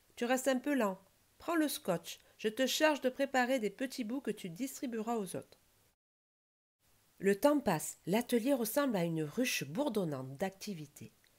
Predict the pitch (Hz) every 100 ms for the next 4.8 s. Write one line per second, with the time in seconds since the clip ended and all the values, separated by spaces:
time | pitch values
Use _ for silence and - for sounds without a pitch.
0 | - 135 151 214 294 294 175 180 220 143
1 | - 180 247 208 143 151 143 339 330 -
2 | 214 202 - 190 302 311 214 - 196 254
3 | 254 185 165 202 311 - - 208 202 247
4 | 294 135 202 269 165 139 131